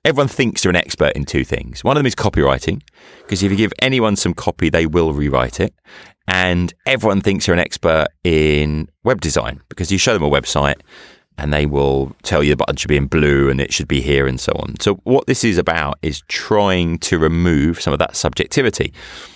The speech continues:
So I wanted to start with a definition, because there is a,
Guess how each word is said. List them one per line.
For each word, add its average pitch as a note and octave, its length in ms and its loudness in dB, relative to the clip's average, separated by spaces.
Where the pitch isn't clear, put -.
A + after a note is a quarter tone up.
So - 140 -4
I A#2 40 2
wanted C#3+ 260 -2
to D3+ 80 0
start A2+ 240 0
with E2+ 100 -2
a - 60 0
definition, - 680 -2
because F2+ 360 -2
there G#2+ 180 2
is G2+ 140 2
a, F#2+ 340 2